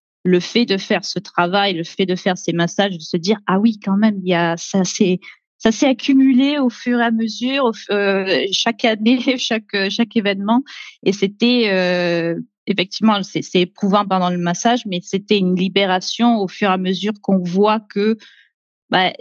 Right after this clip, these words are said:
les, les semaines passent et qu'il y a certains éléments que, qui sont plus là. C'est, c'est, bon, j'ai pas besoin de faire un travail de, en plus dessus. Je dois pas <laughs> parler à un coach ou un psychologue pendant encore, euh, six mois pour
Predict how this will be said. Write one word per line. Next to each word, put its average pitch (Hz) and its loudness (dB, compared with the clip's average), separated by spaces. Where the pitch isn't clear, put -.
les, 202 2
les 185 0
semaines 214 0
passent 233 0
et 220 -2
qu'il 196 -4
y - 2
a 180 0
certains 214 0
éléments 190 2
que, 165 -2
qui 196 -6
sont - -4
plus 240 2
là. 190 0
C'est, 170 -4
c'est, 165 -2
bon, 180 -2
j'ai 165 -2
pas 202 0
besoin 202 2
de 196 -2
faire 202 0
un 202 2
travail 190 0
de, 175 -4
en 185 -2
plus 196 0
dessus. 185 -2
Je 175 -4
dois 165 0
pas 190 0
<laughs> 214 -8
parler 190 0
à 185 0
un 175 -2
coach 214 2
ou 190 0
un 185 2
psychologue 196 -2
pendant 180 0
encore, 185 0
euh, 180 -2
six 208 -4
mois 208 2
pour 180 -6